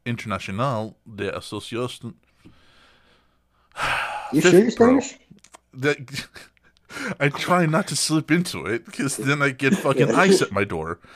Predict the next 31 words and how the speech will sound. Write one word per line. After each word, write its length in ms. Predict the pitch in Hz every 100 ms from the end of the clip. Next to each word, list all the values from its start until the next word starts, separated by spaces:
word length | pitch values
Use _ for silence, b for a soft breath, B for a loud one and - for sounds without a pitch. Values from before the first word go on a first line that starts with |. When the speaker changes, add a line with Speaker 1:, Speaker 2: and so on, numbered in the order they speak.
| B B B - -
Speaker 1:
So, 240 | - 175
<laughs> 1200 | - 220 185 - - _ - - _ _ _ -
fifth 800 | 123 196 117 - - - 240 -
Pro, 240 | - 82
the 120 | 110 127
global 260 | 165 185
representation. 920 | 151 139 117 117 113 - 107 - 98 - _ b b b b b
See, 280 | - - 190
God 420 | 139 - 156 160 -
fucking 680 | - - - 247 - 208 -
shit. 420 | - - 277 - - _ _ _ _ -
All 60 | 123
right, 140 | - b b b
the 100 | 127
global 520 | 117 127 - 330 - 117
Speaker 2:
Wait, 120 | 117
take 0 |
a 0 |
deep 0 |
breath. 160 | 170 131
Speaker 1:
representative. 720 | 160 147 117 165 147 123 120 113
Speaker 2:
We'll 120 | 117 131
get 180 | 143
through 140 | 147 131
this. 320 | 104 - -
Speaker 1:
Yeah, 480 | 113 143 120 - - -
yeah, 280 | 98 92 110
we're 100 | 117
gonna 160 | 95
get 160 | 87 73
through 140 | 73